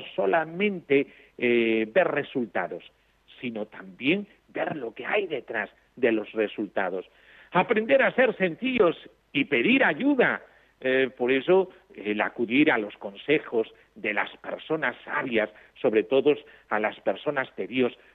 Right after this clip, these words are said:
muy importante, el acompañamiento espiritual. Salir de uno mismo,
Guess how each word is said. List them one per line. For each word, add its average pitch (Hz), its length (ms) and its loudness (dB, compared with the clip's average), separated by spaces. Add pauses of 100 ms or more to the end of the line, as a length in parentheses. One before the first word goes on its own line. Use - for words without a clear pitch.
muy 135 220 -6
importante, 127 760 -2 (220)
el 107 160 -4
acompañamiento 110 1000 -4
espiritual. 101 920 -4 (420)
Salir 262 360 4
de 240 120 6
uno 247 340 4
mismo, 143 640 -4